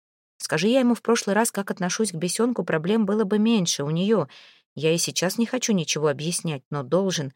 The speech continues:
Демоны бы меня побрали. «А ты не думал, что я просто имею право не отчитываться перед тобой?»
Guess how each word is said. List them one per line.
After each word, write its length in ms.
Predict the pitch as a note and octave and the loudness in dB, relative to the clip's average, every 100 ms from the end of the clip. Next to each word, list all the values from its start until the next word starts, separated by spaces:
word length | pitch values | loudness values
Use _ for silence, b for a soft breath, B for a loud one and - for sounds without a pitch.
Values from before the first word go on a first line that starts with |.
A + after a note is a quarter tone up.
| B B _ - | B B _ -14
Демоны 460 | B2+ D#3 C#3+ D3 | -4 -2 -2 -6
бы 120 | B2+ C#3+ | -6 -4
меня 260 | D3+ D3 | -4 -4
побрали. 540 | C#3+ D3 D#3 C3+ C3+ - _ _ _ _ _ _ _ _ _ _ | -6 -4 -4 -6 -10 -16 _ _ _ _ _ _ _ _ _ _
«А 80 | D#3+ | 2
ты 100 | A3+ | 4
не 120 | B3 | 6
думал, 240 | C#4 D4+ | 4 2
что 160 | B3+ A#3 | 2 2
я 80 | G#3+ | 2
просто 320 | G#3+ G3+ G#3 | 0 -2 0
имею 220 | G#3 F#3+ | 2 0
право 220 | G3 G3 | 0 0
не 140 | F3+ G3 | 2 0
отчитываться 600 | G#3+ - F#3 C#3+ C#3 - | 0 -2 -2 -4 -4 -4
перед 280 | D3+ C#3+ - | -4 -4 -6
тобой?» 400 | D3 C#3 C3 | -6 -4 -6